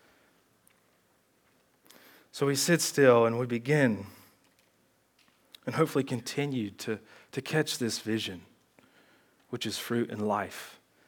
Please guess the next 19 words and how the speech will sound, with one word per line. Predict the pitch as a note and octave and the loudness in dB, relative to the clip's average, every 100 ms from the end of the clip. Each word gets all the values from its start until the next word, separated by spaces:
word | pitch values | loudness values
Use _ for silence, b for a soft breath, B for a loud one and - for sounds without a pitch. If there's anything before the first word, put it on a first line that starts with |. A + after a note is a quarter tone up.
| _ _ _ - | _ _ _ -6
deep | G#2 E3+ E3+ C#3+ | 4 4 4 0
in | |
our | A#2+ G#2+ | -2 -2
hearts | G#2 A2+ - | -2 -2 -2
and | A2 | -4
our | G#2 | -4
minds | G2+ G2+ F#2+ F#2+ | -6 -8 -12 -12
as | G2 | -10
well | G#2 G2 | -6 -6
as | F#2+ | -8
in | G#2 | -10
our | F#2+ | -12
communities. | - - F#2+ F#2 F2+ F2 - - _ _ _ _ _ _ _ _ _ _ _ _ _ _ _ _ _ _ _ _ _ _ _ _ - | -16 -16 -14 -14 -14 -16 -16 -20 _ _ _ _ _ _ _ _ _ _ _ _ _ _ _ _ _ _ _ _ _ _ _ _ 0
That's | C3+ - | 2 0
the | A#2+ | -6
first | - G2+ - | -4 -4 -6
implication. | G2 G2+ - F#2+ - G#2 | -10 -10 -8 -8 -8 -6
The | |
second | - D#3 E3+ F3+ | 6 8 8 6